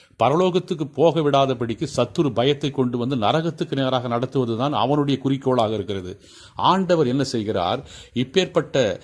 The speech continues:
மக்களை, பயத்தில் பீடிக்கப்பட்ட மக்களை அவர்களுக்கு விடுதலை கொடுத்து, இந்த உலகத்திலும் வாழ வைத்து, மறுமையிலே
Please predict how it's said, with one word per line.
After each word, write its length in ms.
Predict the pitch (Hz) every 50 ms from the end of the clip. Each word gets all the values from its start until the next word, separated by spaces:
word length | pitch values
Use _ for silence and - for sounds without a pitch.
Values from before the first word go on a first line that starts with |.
| - _ _
மக்களை, 560 | - 101 113 127 127 - - 139 139 147 143
பயத்தில் 480 | 120 117 123 147 151 151 - 135 110 104 -
பீடிக்கப்பட்ட 640 | 156 165 160 160 156 147 - - 120 - 123 107
மக்களை 600 | 104 113 110 - - 123 113 104 98 123 139 139 - _ - _ -
அவர்களுக்கு 460 | - 104 123 131 117 131 123 107 104
விடுதலை 360 | 113 139 175 190 196 185 175
கொடுத்து, 680 | - - 131 120 117 - - 131 131 110 90 - - -
இந்த 200 | - 117 117 120
உலகத்திலும் 600 | 113 127 165 190 180 175 175 - - 175 160 147
வாழ 260 | 127 117 120 127 131
வைத்து, 560 | 113 110 107 101 - - 117 113 98 87 - - _ _ _ _ _ - 101
மறுமையிலே 640 | 123 151 180 196 185 170 147 131 120 120 117 104